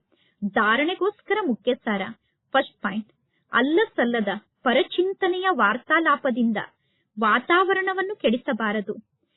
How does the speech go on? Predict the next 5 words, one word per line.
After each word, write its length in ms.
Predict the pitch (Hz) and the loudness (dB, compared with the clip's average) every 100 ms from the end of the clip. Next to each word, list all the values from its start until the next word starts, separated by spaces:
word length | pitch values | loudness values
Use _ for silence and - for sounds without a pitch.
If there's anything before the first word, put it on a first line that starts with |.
| _ _ | _ _
ಏಕಾಂತದಲ್ಲಿ 880 | 233 262 - 339 392 440 415 381 392 | 2 2 2 0 0 0 2 2 2
ಕುಳಿತು 380 | - 240 233 - - _ | 0 -2 -2 -8 -10 _
ಸತ್ಯ 380 | 262 254 _ 415 | -4 -4 _ -2
ಸತ್ಯ 360 | - 330 - 349 381 | 0 -6 -2 -4 0
ಪ್ರಿಯತಮೆಯರಾಗಿ 880 | 254 254 - 330 349 269 214 190 | 0 2 0 -2 0 0 -2 -4